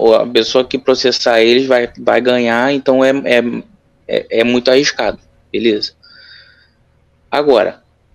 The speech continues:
se o governo tem uma lei dessa, que não, não, assim, não é uma lei também, eles não podem dar comida porque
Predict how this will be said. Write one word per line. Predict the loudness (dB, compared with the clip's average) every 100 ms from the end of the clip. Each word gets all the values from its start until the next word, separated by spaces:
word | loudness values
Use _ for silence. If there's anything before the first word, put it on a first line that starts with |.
| _ _ _ -10
se | -2
o | 0
governo | 2 2 0 2
tem | 2
uma | 2 2
lei | 2 2 0
dessa, | 0 2 0 -4 -8 -16 _ _ _ _ -20 _ _ _ -6
que | -2
não, | 2 0 -2 -12 _ -16 -4
não, | -2 -2 -4 -20 -14 -6
assim, | -4 0
não | 0
é |
uma | 0
lei | 2 0
também, | -2 -6 -8 -6
eles | -2 0
não | 0
podem | 0 0 0 0 -2
dar | -2 -2 -4
comida | -6 -6 -4 -6
porque | -6 -10 -6 -6 -6